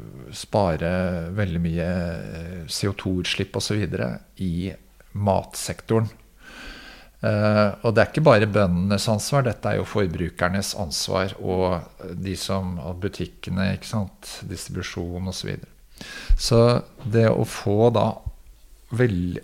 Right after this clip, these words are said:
alle aktørene i et matsystem til å bli enige om hvordan vi skal endre, eh,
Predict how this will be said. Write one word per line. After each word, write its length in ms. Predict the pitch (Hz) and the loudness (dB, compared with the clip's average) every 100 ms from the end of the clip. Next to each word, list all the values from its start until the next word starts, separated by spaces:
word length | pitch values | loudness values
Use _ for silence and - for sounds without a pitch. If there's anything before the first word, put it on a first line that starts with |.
| - | -2
alle 240 | 117 92 | 2 2
aktørene 600 | - - - 98 87 113 | -2 -6 -2 -2 0 0
i 20 | |
et 160 | 107 - | -2 -2
matsystem 720 | 113 92 - 101 - 135 151 - - - - | -2 -2 -4 -6 -4 -2 -4 -8 -20 -20 -12
til 360 | - 110 107 107 - | -4 -2 -2 -4 -6
å 60 | 98 | -4
bli 220 | 107 110 | -2 -2
enige 480 | 127 92 80 113 113 - - - | 0 0 0 -2 -4 -10 -16 -4
om 160 | 107 104 | -2 -2
hvordan 400 | 98 82 87 92 | -4 -4 -6 -6
vi 80 | 92 | -6
skal 240 | - - - | -6 -6 -2
endre, 540 | 107 87 76 82 85 92 - - _ | -4 -4 -6 -4 -2 -4 -8 -20 _
eh, 1040 | - 90 82 50 50 - - - - - | -8 -6 -6 -8 -10 -10 -10 -14 -16 -16